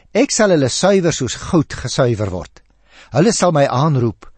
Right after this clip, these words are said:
en ek sal hulle gebede verhoor. Ek sal sê,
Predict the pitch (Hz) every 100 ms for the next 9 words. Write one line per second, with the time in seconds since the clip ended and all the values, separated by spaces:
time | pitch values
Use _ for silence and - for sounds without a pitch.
0 | _ _ _ 127 120 156 151 - - 147
1 | 120 107 - 107 113 123 131 113 95 110
2 | 90 80 - _ _ _ _ _ _ _
3 | 196 247 294 269 - 214 110 80